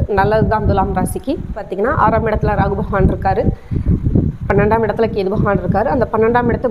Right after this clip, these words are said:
குருவும் பார்க்கறாரு. அப்ப இந்த டைம் வந்து பாத்தீங்கன்னா, உங்களுக்கு வெளிநாட்டு பயணங்கள், இன்வெஸ்ட் பண்ணக்கூடியது,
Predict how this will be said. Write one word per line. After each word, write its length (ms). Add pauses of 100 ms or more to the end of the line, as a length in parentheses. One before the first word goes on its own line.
குருவும் 400
பார்க்கறாரு. 460 (640)
அப்ப 160
இந்த 180
டைம் 260
வந்து 200
பாத்தீங்கன்னா, 400
உங்களுக்கு 340
வெளிநாட்டு 380 (100)
பயணங்கள், 440
இன்வெஸ்ட் 320
பண்ணக்கூடியது, 460